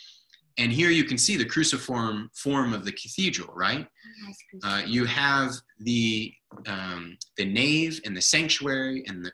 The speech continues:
Speaker 1: choir asp going out to the side, and it's in the form of a cross. This is an icon. And in the West, in the Western Church, uh,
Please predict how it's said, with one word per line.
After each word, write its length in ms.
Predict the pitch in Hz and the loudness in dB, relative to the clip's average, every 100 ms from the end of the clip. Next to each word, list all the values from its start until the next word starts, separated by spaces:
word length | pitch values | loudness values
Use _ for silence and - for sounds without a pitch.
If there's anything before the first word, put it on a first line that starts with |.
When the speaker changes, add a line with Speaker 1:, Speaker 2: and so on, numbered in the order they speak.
| - | 0
Speaker 1:
choir 300 | 143 143 135 | 2 4 4
asp 440 | 135 135 - - | 4 2 -2 -4
going 200 | 113 120 | -4 0
out 140 | 117 110 | 0 -2
to 80 | - | -4
the 80 | |
side, 320 | - 147 139 - | 0 2 0 0
and 120 | 139 | 0
it's 160 | 143 165 | 0 0
in 100 | 175 | 0
the 80 | |
form 480 | 165 - 180 175 135 | 0 -2 0 2 2
of 100 | 131 | 2
a 60 | 135 | -2
cross. 720 | - 202 131 - - - - _ _ _ _ _ _ _ _ _ _ _ _ _ _ | -4 -2 -2 -2 -2 -2 -4 _ _ _ _ _ _ _ _ _ _ _ _ _ _
This 260 | - 226 220 | 0 2 4
is 140 | 160 | 2
an 100 | 127 | 0
icon. 540 | 117 110 104 - 82 73 - _ _ _ _ _ _ - _ - - _ _ _ _ | 2 2 0 -4 -8 -10 -16 _ _ _ _ _ _ -20 _ -18 -18 _ _ _ _
And 140 | 135 147 | 0 4
in 160 | 160 | 4
the 80 | 143 | 4
West, 760 | 127 208 160 101 - - - _ _ _ - | 2 2 2 2 2 0 -4 _ _ _ -10
in 100 | 117 | -6
the 80 | 110 | 0
Western 540 | 135 151 - 117 101 | 0 0 0 -2 -2
Church, 680 | - 202 - - - - - _ _ _ _ _ - | 0 0 0 -2 -4 -4 -8 _ _ _ _ _ -20
uh, 140 | - | -20